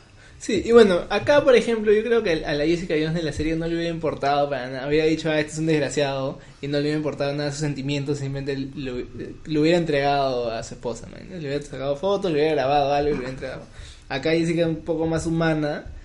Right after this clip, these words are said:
como que conversa con el pata, le da pena, como que, ay, le, como le da un consejo para que arregle las cosas sin ella tener que,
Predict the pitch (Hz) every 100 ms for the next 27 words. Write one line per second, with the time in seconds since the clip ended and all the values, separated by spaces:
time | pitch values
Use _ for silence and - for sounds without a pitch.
0 | - - - - - 143 135 135 127 110
1 | 101 80 - - - 156 180 190 175 160
2 | 185 180 170 170 170 147 156 160 180 180
3 | 170 165 165 160 135 127 131 135 127 123
4 | 113 107 - - 135 131 135 156 185 180
5 | 175 202 196 185 180 170 156 - 147 143
6 | 139 139 170 180 170 139 165 151 165 226
7 | - - - - - - 127 131 139 139
8 | 127 123 123 123 120 123 117 139